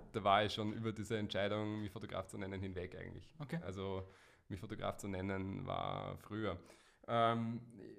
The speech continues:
Speaker 1: es war immer eine Sache des Umfelds. Äh, sowohl in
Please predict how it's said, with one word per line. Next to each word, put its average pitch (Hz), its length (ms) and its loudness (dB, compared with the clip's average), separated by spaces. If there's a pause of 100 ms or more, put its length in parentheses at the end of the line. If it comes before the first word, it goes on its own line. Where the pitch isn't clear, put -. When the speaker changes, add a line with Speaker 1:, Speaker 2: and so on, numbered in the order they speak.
(120)
Speaker 1:
es - 540 -6 (500)
war 117 400 8
immer 139 200 6
eine 127 160 4
Sache 117 300 0
des 110 160 -2
Umfelds. 110 580 -2 (200)
Äh, 107 460 -4
sowohl 120 680 0 (220)
in 113 540 -2